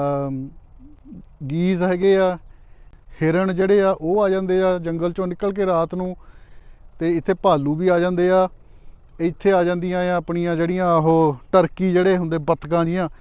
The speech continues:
ਉਹ ਵੀ ਆ ਜਾਂਦੀਆਂ, ਉਹ ਸਾਰੀ ਫਸਲ ਖਰਾਬ ਕਰ ਦਿੰਦੀਆਂ। ਤੇ ਮੈਂ ਅੱਜ ਸਾਰੀ ਰਾਖੀ ਰੱਖਣੀ ਆ ਇੱਥੇ ਸਾਰੀ ਰਾਤ, ਤੇ ਇਹਨੂੰ ਬਚਾਉਣਾ। ਪੰਜਾਹ ਹਜ਼ਾਰ ਡਾਲਰ ਦੀ ਇਹ ਸਟ੍ਰਾਬੇਰੀ ਆ, ਇਹ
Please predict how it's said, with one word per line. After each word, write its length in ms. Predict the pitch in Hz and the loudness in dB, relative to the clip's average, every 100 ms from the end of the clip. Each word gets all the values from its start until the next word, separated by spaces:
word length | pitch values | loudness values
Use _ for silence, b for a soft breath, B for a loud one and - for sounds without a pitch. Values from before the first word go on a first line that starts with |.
| b b - | b b -2
ਉਹ 160 | 190 | 0
ਵੀ 120 | 196 | 4
ਆ 100 | 202 | 4
ਜਾਂਦੀਆਂ, 300 | 160 147 147 | 2 0 -2
ਉਹ 160 | 147 190 | -4 -2
ਸਾਰੀ 260 | 208 208 233 | 2 2 2
ਫਸਲ 280 | 196 190 | 2 2
ਖਰਾਬ 280 | 190 180 175 | 0 0 0
ਕਰ 140 | 165 139 | -2 -4
ਦਿੰਦੀਆਂ। 320 | 131 131 127 - b b b b b - | -4 -6 -8 -16 b b b b b -6
ਤੇ 120 | 180 | -2
ਮੈਂ 400 | 175 165 180 190 | -2 0 2 2
ਅੱਜ 140 | 190 185 | 2 0
ਸਾਰੀ 320 | - 196 220 | 0 0 2
ਰਾਖੀ 320 | 185 - 196 | 2 2 0
ਰੱਖਣੀ 300 | 180 - 180 | 0 -2 -4
ਆ 60 | 185 | -4
ਇੱਥੇ 160 | 185 | -4
ਸਾਰੀ 300 | 180 160 175 | -4 -2 -2
ਰਾਤ, 400 | 160 147 151 202 202 b b b b b b - - | 0 0 -2 -4 -8 b b b b b b -20 -8
ਤੇ 500 | 165 165 165 165 160 156 - - - - - - - - - - | -2 0 2 2 0 -2 -8 -20 -20 -20 -20 -20 -20 -20 -20 -6
ਇਹਨੂੰ 160 | 175 190 | 0 0
ਬਚਾਉਣਾ। 400 | 175 170 165 208 | 2 4 4 4
ਪੰਜਾਹ 360 | 196 196 220 | 4 4 4
ਹਜ਼ਾਰ 140 | 226 220 | 4 2
ਡਾਲਰ 340 | 190 165 175 | 2 2 0
ਦੀ 160 | 170 185 | 0 0
ਇਹ 200 | 175 180 | 2 0
ਸਟ੍ਰਾਬੇਰੀ 640 | - - 175 190 180 165 | -4 -2 2 4 2 2
ਆ, 140 | 165 | 0
ਇਹ 80 | 160 | 0